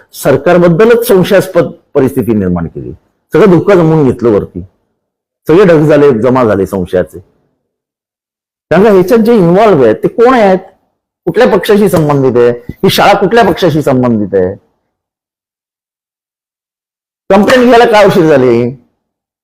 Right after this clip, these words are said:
ट्रस्टीजनी आधी, अं, पोलिसांना सांगायला आधी उशीर का केला, सीसीटीव्ही कॅमेरा गायब कसे झाले, हे प्रश्न विचारणार ना लोक आता.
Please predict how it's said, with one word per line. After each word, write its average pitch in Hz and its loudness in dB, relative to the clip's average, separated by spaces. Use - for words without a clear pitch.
ट्रस्टीजनी 233 2
आधी, 214 2
अं, - -14
पोलिसांना 214 2
सांगायला 202 2
आधी 196 2
उशीर 185 -2
का 185 2
केला, 123 0
सीसीटीव्ही 220 0
कॅमेरा 214 2
गायब 165 2
कसे 175 0
झाले, 98 -2
हे 190 0
प्रश्न 214 -2
विचारणार 269 2
ना 165 2
लोक 131 -2
आता. 85 -4